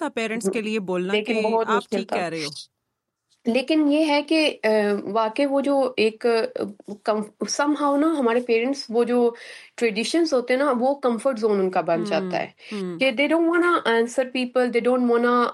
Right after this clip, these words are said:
Speaker 2: uh, be out, uh, in that situation जहाँ पे वो, उनको कुछ कहा जाए या society उनको कुछ ऐसा समझे।
Speaker 1: हम्म।
Speaker 2: तो वो, वो, अ, उस time पे, अब वो शायद उन चीज़ों से निकल आए हैं। एक
Speaker 1: हम्म।
Speaker 2: तो एक्सपोजर, दूसरा ये है कि हमने उन्हें बताया है कि, like,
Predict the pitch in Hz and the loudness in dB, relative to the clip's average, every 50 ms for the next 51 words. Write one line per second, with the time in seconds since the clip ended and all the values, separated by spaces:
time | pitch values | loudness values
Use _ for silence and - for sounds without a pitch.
0 | - - 196 202 196 190 190 190 220 220 220 - - 190 196 202 208 - - 202 | -2 -2 0 0 0 -2 -2 -2 -2 0 0 0 0 0 0 0 0 0 0 -2
1 | 202 - 214 214 208 196 202 208 208 - - 220 - 226 220 214 214 - 220 220 | 0 0 0 0 0 0 -2 -2 -2 -6 -10 -8 -4 -2 -2 0 0 0 0 0
2 | 214 214 208 202 202 226 220 202 214 214 214 208 208 170 - 208 202 202 220 214 | 0 -2 -2 -2 -2 -4 -2 0 0 0 0 0 0 0 0 -2 -2 -2 -4 -4
3 | 214 226 214 - - 202 180 185 196 196 196 190 196 196 196 196 196 196 202 196 | -4 -6 -8 -6 -6 -6 -4 -2 0 0 0 0 2 2 2 2 2 0 0 -2
4 | 196 - 233 202 - 202 190 190 185 208 208 208 208 214 202 196 208 - - 202 | -2 -4 -6 -2 0 0 0 0 0 -2 -2 -2 -2 -2 -4 -4 -4 -4 -4 -4
5 | 190 - 202 196 - 196 190 196 190 202 202 208 - - - - 202 196 196 196 | -2 -2 -4 -4 -2 -4 -4 -4 -2 -2 -2 -2 -4 -8 -10 -8 -6 -4 -4 -4
6 | 190 190 247 220 233 269 262 240 247 254 240 220 - 208 202 214 - - 233 233 | -2 -2 -2 0 0 0 0 0 0 0 -2 -2 0 0 0 0 0 0 -2 -2
7 | - - 220 202 196 190 202 190 - - 233 294 349 359 359 359 349 349 349 339 | -2 0 0 0 0 0 -2 -2 0 0 0 0 -2 -2 0 0 2 2 4 2
8 | 302 - - - 214 - 247 240 240 240 247 233 226 - 254 226 247 240 247 262 | 2 0 0 -2 -2 0 0 0 0 -2 -4 -4 -2 -2 0 0 0 0 0 0
9 | 226 196 185 190 202 185 185 175 165 160 165 165 - - 196 190 190 190 233 226 | 0 0 0 0 -2 -2 -2 -2 -2 -2 -2 0 0 0 -2 -2 0 -2 -2 -2
10 | 226 - - - 226 226 220 226 220 214 196 226 226 220 247 240 226 226 226 226 | -4 -6 -6 -2 -2 0 2 2 0 0 0 -2 -2 0 0 0 2 2 2 2
11 | 226 233 247 247 220 - - - - - - - - - 254 233 247 262 277 285 | 2 0 -2 -4 -6 -8 -14 -20 -20 -20 -20 -10 -6 -4 0 0 2 2 2 0
12 | 254 247 247 202 190 185 190 208 233 226 214 262 262 247 262 277 | 0 0 0 2 2 2 4 2 2 0 -2 -2 -2 -2 -2 -4